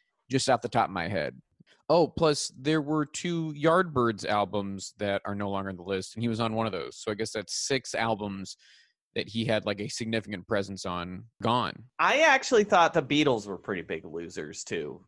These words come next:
Speaker 2: going over it.
Speaker 1: Yeah, that's, that's true. Let's, let's review what happened to the Beatles.
Speaker 2: I'm pretty sure every one of their albums went down.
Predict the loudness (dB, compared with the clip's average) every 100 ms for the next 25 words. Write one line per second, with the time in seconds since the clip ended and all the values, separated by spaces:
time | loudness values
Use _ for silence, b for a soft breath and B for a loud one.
0 | -6 -6 -6 -10 -10 -8 -6 2 4 6
1 | 2 -2 -10 2 4 4 -2 0 2 2
2 | 2 4 6 6 2 0 -4 0 0 2
3 | 2 4 4 4 4 4 2 2 0 2
4 | 4 6 6 6 2 2 2 4 4 2
5 | 4 4 4 0 0 0 0 0 0 0
6 | 0 -4 -10 -12 -16 -12 -12